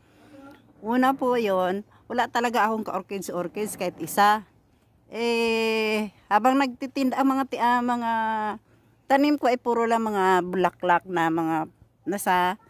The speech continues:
ah, polybag, kagaya nitong mga, ah, gumamila. Yan. Yan ha, mga gumamila, bougainvillea.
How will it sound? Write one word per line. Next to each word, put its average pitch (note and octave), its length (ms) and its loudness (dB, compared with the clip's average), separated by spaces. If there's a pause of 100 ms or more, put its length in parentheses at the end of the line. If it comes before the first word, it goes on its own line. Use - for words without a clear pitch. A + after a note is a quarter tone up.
(340)
ah, D#3+ 400 0
polybag, G3 560 0
kagaya F3+ 400 -2
nitong E3+ 320 -4
mga, E3 300 -2 (920)
ah, D#3 640 -10 (640)
gumamila. G3+ 800 2 (1120)
Yan. E3+ 320 -6 (1200)
Yan E3+ 240 -2
ha, F3+ 80 -2
mga F#3+ 240 0
gumamila, A#3+ 960 4 (400)
bougainvillea. F3+ 1200 -2